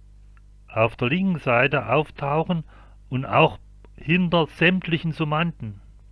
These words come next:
Ja. Und natürlich auch auf der rechten Seite. So, das heißt, wenn ich jetzt rechne dreißig gebrochen x mal x, dann heißt das, dass sich das x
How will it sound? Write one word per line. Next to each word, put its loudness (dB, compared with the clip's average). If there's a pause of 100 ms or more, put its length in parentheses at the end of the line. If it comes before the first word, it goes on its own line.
(240)
Ja. -14 (640)
Und 2
natürlich 0
auch 0
auf -2
der -8
rechten -4
Seite. -12 (2250)
So, 4 (680)
das -10
heißt, 2
wenn 0
ich 0
jetzt -2
rechne 2 (500)
dreißig 0
gebrochen 4
x -4
mal 4
x, 2 (1160)
dann 4 (180)
heißt 6
das, 4
dass 2
sich -4
das 0
x -8